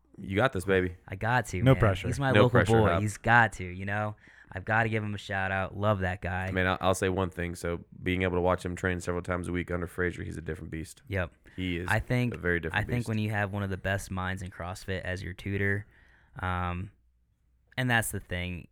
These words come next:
Speaker 2: you know, it's not that he wasn't a great athlete. He's one of the best athletes.
Speaker 1: Yep.
Speaker 2: He just hasn't been in the game.
Speaker 1: Yep.
Speaker 2: So when you have somebody coaching you that's been in the game with a plethora of knowledge,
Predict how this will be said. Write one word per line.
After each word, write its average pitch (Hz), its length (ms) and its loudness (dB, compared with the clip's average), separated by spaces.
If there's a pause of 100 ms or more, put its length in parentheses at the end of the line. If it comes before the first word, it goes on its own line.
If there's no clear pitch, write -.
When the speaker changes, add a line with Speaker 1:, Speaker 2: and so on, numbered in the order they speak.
Speaker 2:
you 98 180 -6
know, 95 240 0
it's 92 240 -6
not 107 280 -2
that 107 120 -4
he 101 120 -8
wasn't 101 340 -4
a 92 80 -8
great 95 280 -6
athlete. 95 520 -6
He's 101 320 -10
one 101 180 -4
of 95 80 -4
the 92 80 -8
best 95 300 -4
athletes. 82 440 -4
Speaker 1:
Yep. 101 80 -8
Speaker 2:
He - 60 -20
just 98 160 -6
hasn't 95 300 -6
been 92 120 -8
in 90 120 -10
the 90 80 -14
game. 87 420 -12
Speaker 1:
Yep. 78 160 -2 (140)
Speaker 2:
So - 140 -10
when 95 100 -4
you 92 80 -6
have 101 240 -2
somebody 101 340 -6
coaching 95 360 -8
you 92 100 -4
that's 80 180 -8
been 90 240 -6
in 90 140 -6
the 87 60 -10
game 98 480 -6 (360)
with - 160 -8
a 90 40 -10
plethora 101 640 -4
of 90 240 -8
knowledge, 95 600 -8